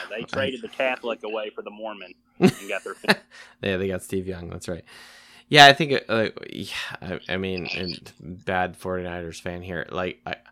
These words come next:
Speaker 2: I, I really don't follow the N F L. You know, like, I always
Speaker 1: Neither
Speaker 2: like
Speaker 1: do I.
Speaker 2: Montana.
Speaker 1: I just
Speaker 2: Yeah, no, you're,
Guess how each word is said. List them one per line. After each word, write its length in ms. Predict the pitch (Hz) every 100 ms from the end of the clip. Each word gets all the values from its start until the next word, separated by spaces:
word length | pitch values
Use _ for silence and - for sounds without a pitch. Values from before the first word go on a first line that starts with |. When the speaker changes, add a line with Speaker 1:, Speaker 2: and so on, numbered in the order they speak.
| - - - 139
Speaker 2:
I, 140 | 147
I 160 | - 131
really 260 | 127 113
don't 160 | 98 95
follow 320 | 92 82 85
the 100 | 90
N 100 | 82
F 120 | 85
L. 220 | 82 85 -
You 120 | 98
know, 200 | 90 87
like, 260 | 85 90 -
I 160 | 90 95
always 200 | 98 -
Speaker 1:
Neither 260 | 151 -
Speaker 2:
like 40 | 180
Speaker 1:
do 60 |
I. 60 | 175
Speaker 2:
Montana. 400 | 101 110 92 90
Speaker 1:
I 120 | -
just 160 | 170 175
Speaker 2:
Yeah, 360 | 208 143 127 127
no, 320 | 143 135 120
you're, 420 | 123 127 127 117